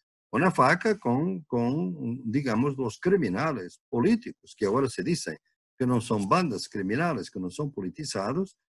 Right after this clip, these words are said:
después de, de, del proceso de paz, pues que es una criminal política al servicio del Estado,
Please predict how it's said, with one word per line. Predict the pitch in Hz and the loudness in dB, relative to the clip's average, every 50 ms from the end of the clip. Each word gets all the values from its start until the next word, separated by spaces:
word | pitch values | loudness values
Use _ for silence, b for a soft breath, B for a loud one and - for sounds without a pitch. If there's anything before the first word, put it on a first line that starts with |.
| _ _ _ _ _ | _ _ _ _ _
después | - 120 120 - - - 151 147 135 104 | -2 -2 -2 -2 -2 2 4 4 4 6
de, | 101 104 98 98 101 113 - - | 4 4 4 4 2 -2 -6 -8
de, | - 95 92 98 92 90 90 90 - | -8 -6 -4 -2 -2 -2 -2 -4 -6
del | 110 92 95 90 85 - _ | -6 -6 -6 -6 -6 -8 _
proceso | - 127 113 - 120 95 - - | -8 -8 -6 -4 -6 -6 -4 0
de | 160 202 202 | 0 0 0
paz, | - - 117 120 147 170 - - _ _ _ _ _ | 2 0 0 2 2 0 -2 -6 _ _ _ _ _
pues | - 269 - - | -2 0 0 2
que | - 190 | 4 4
es | 190 | 6
una | 220 254 269 233 - - | 6 6 6 4 4 4
criminal | - 151 151 135 113 117 147 170 156 113 - | 2 2 4 4 4 4 4 4 2 2 0
política | 113 127 190 240 233 - - - - | 2 4 4 4 4 2 -2 -4 -4
al | 104 - | -4 -2
servicio | - 120 120 143 214 220 180 - 98 | 0 0 2 2 2 0 0 -2 -2
del | 85 123 165 160 | -2 -2 -2 -2
Estado, | 73 - - - - 95 98 101 113 143 185 196 - | -2 -4 -6 -4 -2 0 2 2 4 4 2 2 0